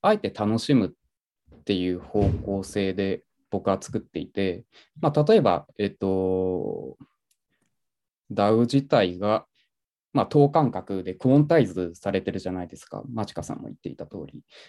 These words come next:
で、まあ、そうした、まあ、横軸の時間の流れ。で、その等間隔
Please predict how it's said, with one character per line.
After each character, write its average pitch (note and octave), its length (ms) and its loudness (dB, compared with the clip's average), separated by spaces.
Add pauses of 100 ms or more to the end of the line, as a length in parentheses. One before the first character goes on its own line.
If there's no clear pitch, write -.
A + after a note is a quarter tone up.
(360)
で、 F#3 100 -4
ま F3+ 120 0
あ、 - 40 -2
そ E3 180 2
う F3 40 2
し - 140 -6
た、 G3 160 6
ま A#2 360 4
あ、 - 80 -20
横 A#2+ 280 4
軸 C3+ 260 0
の F2 160 -8
時 G2+ 180 -10
間 G#2 260 2
の G2+ 100 2
流 G2+ 300 0
れ。 B2 240 0 (840)
で、 A#2 160 0
そ A#2+ 140 -2
の A2+ 140 -2
等 E3+ 200 4
間 F#3 260 0
隔 A#2+ 400 -2